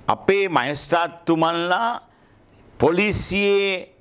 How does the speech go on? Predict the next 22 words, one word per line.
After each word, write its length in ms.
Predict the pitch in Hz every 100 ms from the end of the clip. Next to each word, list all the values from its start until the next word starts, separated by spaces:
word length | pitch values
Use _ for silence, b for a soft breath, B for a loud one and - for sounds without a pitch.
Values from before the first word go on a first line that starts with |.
| 156
කියන 360 | 151 170 175 180
ඒ 380 | 175 135 135 156
අයගේ, 440 | 165 170 151 170 165 165 B _ _
අ, 100 | 113
මනදොල 560 | 110 110 135 151 165 160
පිනමණ්ඩ 580 | 160 123 131 143 180 220 226 B B 123 117
යාන්ත්‍රිකව, 840 | 135 170 226 254 202 208 131 101 65 - _ _ _ 113
මෙකැනිකලි 720 | 143 165 226 214 160 143 113
කියන 200 | 98 113
වචනේ 280 | 107 101 101
භාවිත 240 | 101 147 -
කර, 160 | 185 B B
යාන්ත්‍රිකව 840 | 110 127 143 185 202 196 196 208 208 196 B -
යම් 240 | 139 185 170
පුද්ගලයෙක්ගේ 600 | 175 165 175 175 156 170
නිදහස 420 | 156 147 165 165
නැති 240 | 170 151 135
කළා 300 | 156 160 156
ඔහුව 280 | 135 156
රිමාන්ඩ් 320 | 143 135 139 135
කරන්න 260 | 139 135
එපා. 220 | 123 104